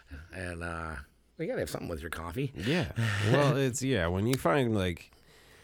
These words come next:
Speaker 2: apparently kingpins of the Caribbean kingpin dentist guys who just are
Speaker 1: Yes.
Speaker 2: like, "Yeah, anything you want."
Speaker 1: <laughs> Yeah.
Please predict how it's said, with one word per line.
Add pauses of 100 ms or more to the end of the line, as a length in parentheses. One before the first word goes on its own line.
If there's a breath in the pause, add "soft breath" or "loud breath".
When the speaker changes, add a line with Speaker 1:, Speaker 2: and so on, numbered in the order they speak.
(140)
Speaker 2:
apparently
kingpins
of
the
Caribbean
kingpin
dentist
guys
who
just
are
Speaker 1:
Yes.
Speaker 2:
like,
"Yeah,
anything
you
want." (180 loud breath)
Speaker 1:
<laughs>
Yeah.